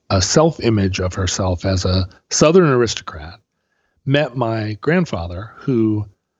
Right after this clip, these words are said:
was posing as a Scottish, um, intellectual and, you know, and, and culture, man of culture, Shakespeare quoting,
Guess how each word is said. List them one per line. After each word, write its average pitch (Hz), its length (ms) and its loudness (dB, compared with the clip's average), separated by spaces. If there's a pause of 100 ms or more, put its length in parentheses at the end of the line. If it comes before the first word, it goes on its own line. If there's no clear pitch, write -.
(280)
was 107 500 -2 (120)
posing 196 600 4
as 127 240 -2
a 104 80 -2
Scottish, - 1120 -2 (1600)
um, 104 580 -10 (1600)
intellectual 127 840 -2 (1600)
and, 127 340 -2 (120)
you 147 120 2
know, 117 140 2
and, 120 220 -6
and 123 100 -6
culture, 151 540 0
man 170 280 0
of 143 100 -4
culture, - 500 -6 (640)
Shakespeare 151 760 -4
quoting, 123 840 -2